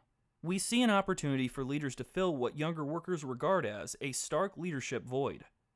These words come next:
Respondents feel business could be particularly effective in the areas of education, skills and training, economic stability, and cybersecurity. Younger workers are clearly open to being convinced that employers are committed to ethics, diversity, and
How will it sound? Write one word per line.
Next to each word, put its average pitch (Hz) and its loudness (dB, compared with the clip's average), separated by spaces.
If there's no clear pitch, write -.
Respondents 196 2
feel 143 0
business 131 -4
could 135 -10
be 127 -2
particularly 202 -4
effective 180 0
in 110 -2
the - -6
areas 123 -2
of 113 -6
education, 113 -4
skills 123 -2
and 110 -2
training, 175 -4
economic 127 2
stability, 120 -2
and 143 0
cybersecurity. 135 -2
Younger 165 4
workers 110 -6
are 143 2
clearly 214 -2
open 123 0
to 110 -2
being 123 -2
convinced 127 -2
that 127 0
employers 175 0
are 143 -2
committed 160 -4
to - -4
ethics, - -4
diversity, 175 -2
and 143 -2